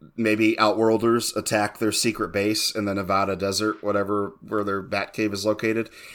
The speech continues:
and Raiden holds up a staff and electrifies everything, and the whole fucking base transforms into a giant mech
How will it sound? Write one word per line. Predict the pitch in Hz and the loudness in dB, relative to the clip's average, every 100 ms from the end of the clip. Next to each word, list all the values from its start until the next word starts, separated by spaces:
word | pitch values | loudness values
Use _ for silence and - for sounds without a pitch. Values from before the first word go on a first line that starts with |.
| - - | -16 0
and | 110 104 101 _ _ - | 2 0 -4 _ _ -6
Raiden | 101 110 110 110 110 - - _ _ - - _ | 2 4 4 2 0 -4 -18 _ _ -20 -20 _
holds | 135 123 | 2 2
up | 120 104 | 0 0
a | |
staff | - - 104 110 110 - | -2 2 4 4 2 -6
and | 98 90 - - - - | -6 0 2 4 2 2
electrifies | 131 113 - 113 117 107 | 4 4 2 2 2 2
everything, | 120 120 127 127 | -2 0 -2 0
and | 104 | 0
the | |
whole | 87 120 | 2 2
fucking | 117 - 113 120 104 | 2 2 2 2 0
base | 98 104 - | 0 0 0
transforms | - 110 104 - 104 104 107 101 | -2 -2 -2 -4 -2 0 -2 -4
into | 98 98 | -2 -2
a | |
giant | 87 95 101 - | -2 -2 -2 -2
mech | 90 101 - | -2 -2 -4